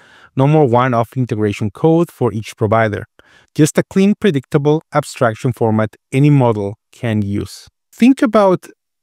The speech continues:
how you order food at a restaurant. You don't need, you do not need to know how the kitchen works or what oven they use. You just look at the menu,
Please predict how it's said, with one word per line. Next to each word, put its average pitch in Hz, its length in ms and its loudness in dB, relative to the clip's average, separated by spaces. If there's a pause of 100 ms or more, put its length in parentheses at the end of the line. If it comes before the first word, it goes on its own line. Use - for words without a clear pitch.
(160)
how - 200 -4
you 180 380 2
order 143 300 0
food 131 280 -4
at 113 120 -2
a 107 40 -10
restaurant. 104 640 -10 (540)
You 151 160 2
don't 240 200 2
need, 226 120 2 (300)
you 160 200 0
do 240 140 2
not 202 240 2
need 139 280 0
to 127 80 -8
know 117 320 2
how 123 300 -2
the 120 140 -10
kitchen 107 460 -12
works 110 560 0
or 120 100 -2
what 110 400 -2
oven 110 360 -2
they 98 60 -8
use. 101 520 -8 (720)
You 123 200 0
just 113 260 0
look 113 180 -4
at 101 80 -4
the 95 80 -4
menu, 170 500 2